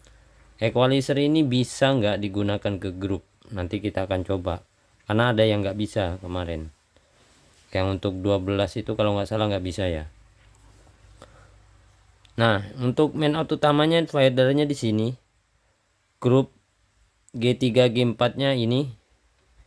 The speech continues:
G satu, G dua-nya di sini. Ini fungsi banget ya, teman-teman ya. Sangat berguna banget fitur ini. Teman-teman bisa main out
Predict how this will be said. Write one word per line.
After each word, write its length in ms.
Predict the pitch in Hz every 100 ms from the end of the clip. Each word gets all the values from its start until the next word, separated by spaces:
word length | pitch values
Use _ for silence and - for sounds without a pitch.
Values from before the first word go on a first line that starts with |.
| _ _ _ _ _ _ _
G 160 | 113 113
satu, 480 | - 110 - 117 110
G 160 | 113
dua-nya 400 | 107 110 120 120
di 80 | 104
sini. 320 | - 98 92 101 107
Ini 160 | 117 131
fungsi 400 | 117 110 - 113
banget 480 | 101 101 104 110 107
ya, 160 | 98 104
teman-teman 480 | 104 95 95 101
ya. 240 | 98 95 92
Sangat 400 | 107 104 104 98
berguna 400 | 101 98 101 98
banget 400 | 104 101 110 -
fitur 320 | 101 - 98
ini. 320 | 98 98 95 _ - _
Teman-teman 560 | - 104 101 107 113 104
bisa 160 | 101 107
main 400 | 104 104 107 -
out 240 | 117